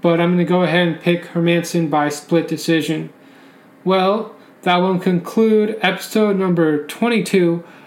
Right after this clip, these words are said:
of Combat Bets with Jason Barron on the Believe Network.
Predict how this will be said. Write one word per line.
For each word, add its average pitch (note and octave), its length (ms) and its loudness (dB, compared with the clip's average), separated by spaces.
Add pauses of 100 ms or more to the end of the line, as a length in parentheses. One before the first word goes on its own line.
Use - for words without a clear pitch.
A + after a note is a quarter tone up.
(120)
of D#3 200 -2
Combat F#3 540 0
Bets F3+ 380 -2
with E3 360 -2
Jason E3 500 -2
Barron F3 420 2
on D#3 240 -4
the D3+ 100 -4
Believe E3 400 0
Network. F3+ 580 -2